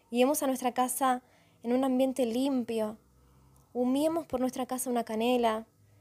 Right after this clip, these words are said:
que nos levante el ánimo. Renovémonos. Aprovechemos este hermoso tiempo para renovarnos, para recibir y dar la redención, realmente dar la redención a todas esas áreas que realmente estuvimos luchando tiempo.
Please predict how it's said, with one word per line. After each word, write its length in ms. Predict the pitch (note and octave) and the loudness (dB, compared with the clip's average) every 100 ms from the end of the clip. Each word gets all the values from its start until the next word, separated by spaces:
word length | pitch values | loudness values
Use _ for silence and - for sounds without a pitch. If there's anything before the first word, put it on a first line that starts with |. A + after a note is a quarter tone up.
| _ _ _ | _ _ _
que 120 | A#3+ | -4
nos 280 | A3+ A3 - | -2 -2 -2
levante 420 | A3+ A#3 B3+ B3+ | 4 4 4 0
el 100 | A3+ | 0
ánimo. 520 | A3+ A#3 G#3+ G3+ G#3 - _ _ _ _ _ | 2 2 0 -2 -6 -16 _ _ _ _ _
Renovémonos. 880 | B3 B3+ C4+ D4 D4+ C4+ C#4+ B3+ - _ _ _ _ _ | -4 0 2 0 -2 -2 -2 -4 -10 _ _ _ _ _
Aprovechemos 540 | A#3 A#3+ A#3+ C#4+ D4 D4 | -4 2 2 2 -4 -4
este 180 | C4+ C#4+ | -4 -2
hermoso 340 | B3+ B3+ C4 | -2 -2 -4
tiempo 280 | B3+ C4 B3+ | -2 -4 -2
para 200 | B3 A3+ | 0 0
renovarnos, 800 | A3+ A3 A3+ B3 B3 A3 A3 - _ _ _ _ _ _ - | 0 0 2 2 2 -6 -10 -18 _ _ _ _ _ _ -2
para 180 | B3 | 0
recibir 640 | A#3+ A#3 - A#3+ C4+ D#4 E4 | 2 0 -4 -2 0 0 -2
y 140 | C4 | -2
dar 280 | A#3+ D4+ F4 | 2 2 2
la 120 | C#4+ | 0
redención, 1040 | A#3+ B3 A3+ A3+ G#3+ - D4 D#4 A#3 G#3 - _ - | -2 -2 -2 -2 -4 -2 2 2 2 -4 -12 _ -12
realmente 580 | B3+ C#4 C#4+ D4+ D4 C#4 | -4 -2 0 -2 0 0
dar 220 | C4+ D4+ | 0 2
la 120 | D#4 | 0
redención 760 | C#4 A#3+ A3+ A3 - C4 D4 D#4+ _ _ | 2 0 0 -4 -4 -4 -4 -8 _ _
a 100 | - | -10
todas 280 | B3 D#4+ E4+ | 0 2 2
esas 280 | D4+ D4 - | -2 -6 -2
áreas 300 | D4 D4+ D4 | 0 0 -2
que 140 | - | -4
realmente 420 | B3 C4+ C#4+ D4+ C#4+ | -4 0 0 -2 -6
estuvimos 380 | - C#4+ D#4+ | -6 -6 -4
luchando 560 | C#4+ B3 - E4 D4 G#3+ | -4 -4 -4 -4 -2 -2
tiempo. 480 | B3+ D#4 - A#3 | -2 -6 -4 -6